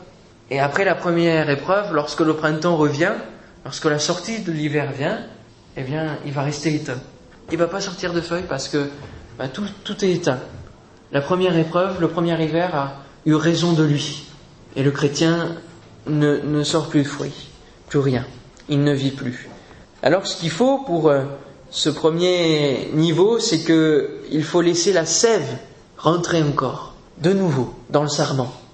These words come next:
Il faut laisser la sève de Christ, qui vient du cep. Jésus est le cep,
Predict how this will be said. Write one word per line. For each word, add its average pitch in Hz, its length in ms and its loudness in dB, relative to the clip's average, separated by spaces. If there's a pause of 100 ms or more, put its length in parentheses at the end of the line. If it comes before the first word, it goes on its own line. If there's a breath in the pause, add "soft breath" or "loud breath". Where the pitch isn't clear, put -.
(280 loud breath)
Il 127 100 -2
faut 180 340 4
laisser 180 680 2 (200 loud breath)
la 135 140 4
sève 240 420 2
de 156 80 2
Christ, - 520 -2 (160)
qui 160 140 0
vient 175 140 4
du 165 120 0
cep. - 260 2 (680)
Jésus 180 280 2
est 185 60 6
le 160 60 0
cep, 254 260 2